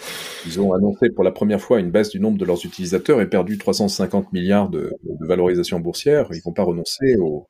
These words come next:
Speaker 2: centaines de millions d'utilisateurs européens. En revanche, en revanche, je pense que on peut retourner un certain nombre de caractéristiques, euh, de la technologie, euh, contre les géants du numérique.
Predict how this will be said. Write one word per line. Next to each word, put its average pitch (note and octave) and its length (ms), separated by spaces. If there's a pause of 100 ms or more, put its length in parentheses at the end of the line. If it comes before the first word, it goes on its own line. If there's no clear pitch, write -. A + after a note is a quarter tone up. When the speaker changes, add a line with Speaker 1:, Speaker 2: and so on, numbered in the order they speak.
(640)
Speaker 2:
centaines A2+ 300
de G#2+ 60
millions A2 240
d'utilisateurs G2+ 500
européens. G2 400
En A2+ 100
revanche, F3 380 (100)
en G2+ 80
revanche, F3+ 280 (460)
je A2+ 100
pense A3+ 300
que C3+ 420
on A#2 120
peut C3 120
retourner C#3 800
un F#2+ 100
certain B2 220
nombre C#3 100
de G#2 60
caractéristiques, G2+ 1200 (180)
euh, D#2+ 320 (1000)
de E2 380
la D#2+ 160
technologie, G#2 1000 (200)
euh, - 120 (100)
contre F#3 380
les F#2+ 100
géants F#2+ 240
du F#2+ 120
numérique. - 600